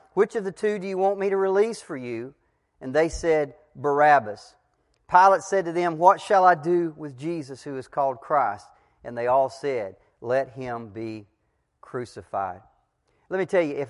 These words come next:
that doesn't tell you something about the world's measuring stick, then nothing else does.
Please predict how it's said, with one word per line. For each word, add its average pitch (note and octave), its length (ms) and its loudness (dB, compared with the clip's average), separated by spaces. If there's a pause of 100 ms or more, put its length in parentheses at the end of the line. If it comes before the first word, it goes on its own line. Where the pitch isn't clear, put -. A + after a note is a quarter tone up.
(120)
that F3+ 280 2
doesn't F3 380 -2
tell D#3+ 260 -2
you B2+ 180 -10
something C3 420 -12
about A#2+ 280 -2
the A#2 80 -12
world's A#2+ 540 -6
measuring B2+ 520 -10
stick, G#2 380 -12
then A2 160 -12
nothing A2 360 -8
else G#2 220 -10
does. F#2+ 440 -12